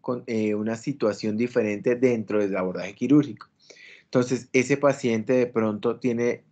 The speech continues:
la posibilidad de llevarlo a hacer un procedimiento quirúrgico no artroplástico, o sea, no sustitutivo de esa articulación. Entonces, yo le puedo hacer una artroscopia.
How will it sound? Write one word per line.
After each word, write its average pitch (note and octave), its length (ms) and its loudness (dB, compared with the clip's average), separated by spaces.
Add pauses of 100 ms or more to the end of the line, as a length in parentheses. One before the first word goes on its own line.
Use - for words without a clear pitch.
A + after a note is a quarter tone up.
la A#2+ 300 2
posibilidad A2 920 2 (320)
de B2+ 480 6 (460)
llevarlo A2 580 4
a A#2+ 60 4
hacer A#2 420 -4
un B2+ 160 -6
procedimiento A#2+ 680 -2
quirúrgico A#2+ 760 0
no A#2 540 0 (380)
artroplástico, B2 840 0
o - 20 -4
sea, G2 180 -2
no A2 380 2
sustitutivo A#2+ 1080 2 (260)
de A2 240 6
esa G#2+ 160 4
articulación. C3 880 2 (400)
Entonces, B2 440 4
yo C3+ 140 6
le B2+ 80 6
puedo C3 180 4
hacer B2+ 200 0
una C3 100 -2
artroscopia. B2+ 600 -4